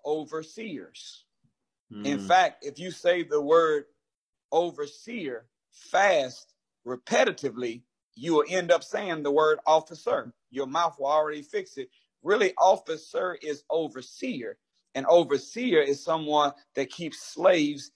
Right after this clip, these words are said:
Speaker 1: in check for the benefit of white power. So when
Speaker 2: Mm-hmm.
Speaker 1: police officers have that origin, you know, the minister said this once. He said, "The nature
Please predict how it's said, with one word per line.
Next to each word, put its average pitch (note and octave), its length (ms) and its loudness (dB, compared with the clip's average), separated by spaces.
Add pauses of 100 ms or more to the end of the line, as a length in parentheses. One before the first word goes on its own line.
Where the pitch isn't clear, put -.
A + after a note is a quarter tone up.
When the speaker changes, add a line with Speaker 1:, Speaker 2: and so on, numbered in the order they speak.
(180)
Speaker 1:
in C#3 240 -2
check - 380 2 (260)
for C#3 140 -2
the B2+ 120 -4
benefit D3 580 2
of B2 160 -2
white C3+ 380 2
power. G2 380 -2 (640)
So E3+ 200 -2
when E3+ 160 -2
Speaker 2:
Mm-hmm. - 120 -6
Speaker 1:
police A#3+ 380 -2
officers E3 540 0
have D3+ 320 4
that D#3 220 2
origin, D3+ 460 -4 (680)
you B2+ 100 -16
know, C#3 180 -4
the C3+ 120 -10
minister F#3+ 400 -2
said D#3+ 320 -6
this E3+ 280 0
once. C3 220 -10
He C#3+ 100 -12
said, D3 460 2
"The C3+ 140 0
nature F#3 720 -2